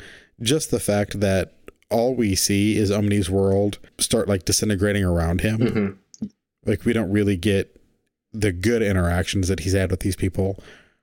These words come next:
Speaker 1: over the last X number of years. We only get, uh, him very confused <laughs>
Speaker 2: Well,
Speaker 1: as, as his terrible, terrible day goes on.
Speaker 2: and we also don't see the real world that the writer's coming from, too. I don't know if that's, I don't know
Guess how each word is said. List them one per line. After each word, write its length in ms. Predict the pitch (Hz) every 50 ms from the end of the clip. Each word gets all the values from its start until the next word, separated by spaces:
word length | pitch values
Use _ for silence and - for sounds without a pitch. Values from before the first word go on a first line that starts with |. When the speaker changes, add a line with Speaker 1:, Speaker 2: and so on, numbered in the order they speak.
| _ _ -
Speaker 1:
over 180 | 120 107 98 98
the 80 | 98
last 320 | 92 92 92 95 85 - - -
X 200 | 101 95 - -
number 320 | 104 98 92 90 87 85
of 80 | 85 80
years. 400 | 90 98 98 90 - - 80 85
We 140 | 98 98 98
only 240 | 95 98 95 92
get, 400 | 87 - 101 95 95 92 - - - - - - _ _ _ _ _ _ _ _
uh, 200 | 98 95 87 85 -
him 380 | - - - 127 127 120 110
very 460 | 98 87 82 87 110 113 127 123 113 104
confused 880 | - 101 92 85 - - - 101 95 87 - - - - - - - - - - - -
<laughs> 220 | - - - -
Speaker 2:
Well, 320 | 131 135 131 135 - - - - _ _
Speaker 1:
as, 400 | - - - 120 113 110 107 - - - - - - - - - -
as 240 | - 120 113 107 -
his 260 | 135 117 101 - - - _ - -
terrible, 400 | - - 135 123 113 104 107 101
terrible 320 | - 123 113 107 95 101
day 240 | 95 101 98 95 95
goes 240 | 92 107 98 92 87
on. 160 | 95 92 92
Speaker 2:
and 80 | 127 123
we 80 | 127
also 240 | 135 147 147 - 147
don't 220 | 123 117 117 110
see 160 | - - 117 110
the 160 | 101 104 101
real 180 | 110 113 117
world 320 | 110 104 104 101 98 98 95
that 160 | 101 95 -
the 300 | - 101 98 95 92 92
writer's 360 | 95 101 107 113 110 98 -
coming 240 | - - 98 95 90
from, 220 | - - 98 98
too. 280 | 95 - 120 113 104 101
I 40 | 117
don't 120 | 117 117 110
know 80 | 107
if 100 | 104 101
that's, 340 | - 101 98 - - - -
I 40 | 117
don't 100 | 107 104
know 260 | 104 101 98 95 95